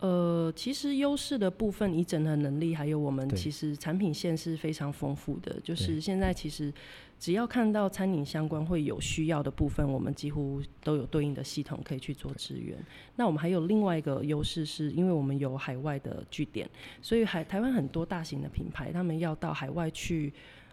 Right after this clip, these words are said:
Speaker 1: 呃，拓点的时候，或者是说现在其实台湾有一个趋势，就是可能在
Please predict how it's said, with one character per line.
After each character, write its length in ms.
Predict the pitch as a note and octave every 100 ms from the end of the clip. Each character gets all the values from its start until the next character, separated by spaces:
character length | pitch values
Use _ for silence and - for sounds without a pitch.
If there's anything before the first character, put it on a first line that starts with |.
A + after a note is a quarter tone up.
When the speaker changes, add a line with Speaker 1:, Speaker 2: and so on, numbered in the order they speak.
| -
Speaker 1:
呃， 180 | - D#3
拓 200 | - E3+
点 220 | F3 D#3+ -
的 80 |
时 160 | D3+ -
候， 180 | F3+ D3
或 160 | -
者 120 | F#3 D#3
是 120 | F#3+
说 200 | F#3+ F#3+
现 180 | A#3 A3
在 100 | G3
其 140 | D#3
实 200 | D#3 D#3 - - - -
台 140 | F#3+
湾 120 | A#3
有 160 | A#3+ D3
一 60 |
个 160 | D3 D3+
趋 320 | - - G#3
势， 260 | G3+ - F#3
就 120 | F3
是 120 | E3+
可 160 | E3 D3+
能 160 | C#3+
在 160 | E3 A3+